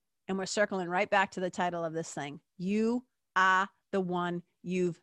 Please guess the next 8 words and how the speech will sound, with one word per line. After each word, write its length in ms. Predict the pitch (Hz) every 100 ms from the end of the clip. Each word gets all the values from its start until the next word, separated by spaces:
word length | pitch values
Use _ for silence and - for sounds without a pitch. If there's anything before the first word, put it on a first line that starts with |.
| -
been 180 | 170 170
waiting 240 | 165 170
for, 340 | - 165 156 - _ _ _ _ _ _ _
not 220 | - 180 196
the 80 |
other 140 | 208 226
people. 500 | 320 311 233 220 _ _ _ _ _ _ _ _ _ -
And 340 | 214 208 202